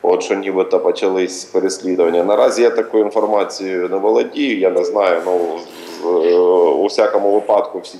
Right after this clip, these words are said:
ті люди, які, е, належать до условного нашого такого умовного ком'юніті Євромайдану, які, е, підтримували, е, є-,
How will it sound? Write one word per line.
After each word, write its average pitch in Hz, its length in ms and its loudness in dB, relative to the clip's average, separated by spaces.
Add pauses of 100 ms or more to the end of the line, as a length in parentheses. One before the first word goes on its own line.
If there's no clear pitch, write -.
ті 95 80 -10
люди, 92 260 -4
які, 90 380 -2 (520)
е, 87 280 2
належать 90 540 2
до 92 220 4
условного 87 500 0
нашого 87 360 -4
такого 85 340 -2
умовного 87 460 2
ком'юніті 87 580 -4
Євромайдану, 87 960 2
які, 92 360 -6
е, 78 1040 0
підтримували, 82 720 0 (1000)
е, 78 360 2
є-, 87 440 2